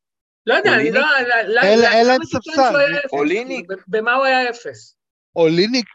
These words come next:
Speaker 3: קום קולינס.
Speaker 2: ב-, מה זה במה הוא היה אפ-, במה הוא היה אפס?
Speaker 1: כן, במה הוא היה אפס?
Speaker 3: <laughs>
Speaker 2: הוא לא קיבל דקות, הקבוצה שלו נכשלה,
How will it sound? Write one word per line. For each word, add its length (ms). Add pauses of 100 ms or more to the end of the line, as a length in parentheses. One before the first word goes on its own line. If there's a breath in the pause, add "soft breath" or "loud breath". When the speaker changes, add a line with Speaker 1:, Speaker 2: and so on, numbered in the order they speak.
(120)
Speaker 3:
קום 200
קולינס. 460 (560)
Speaker 2:
ב-, 180
מה 100
זה 80
במה 120 (120)
הוא 160
היה 200
אפ-, 200
במה 280
הוא 160
היה 120 (240)
אפס? 580
Speaker 1:
כן, 180 (220)
במה 200
הוא 160
היה 80
אפס? 240 (160)
Speaker 3:
<laughs> 160
Speaker 2:
הוא 100
לא 160 (140)
קיבל 340
דקות, 400
הקבוצה 400
שלו 200
נכשלה, 800